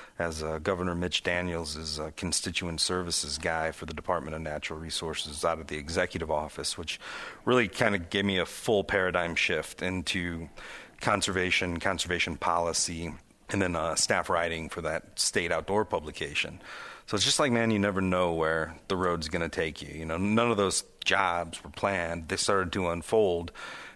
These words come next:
and really everything's kinda unfolded around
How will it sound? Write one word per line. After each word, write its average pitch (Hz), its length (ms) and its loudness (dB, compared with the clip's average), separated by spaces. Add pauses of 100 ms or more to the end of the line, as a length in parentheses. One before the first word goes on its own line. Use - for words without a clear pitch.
and 95 140 2
really 101 540 4 (560)
everything's 117 460 4
kinda 95 300 2
unfolded 98 1000 2
around 87 880 -2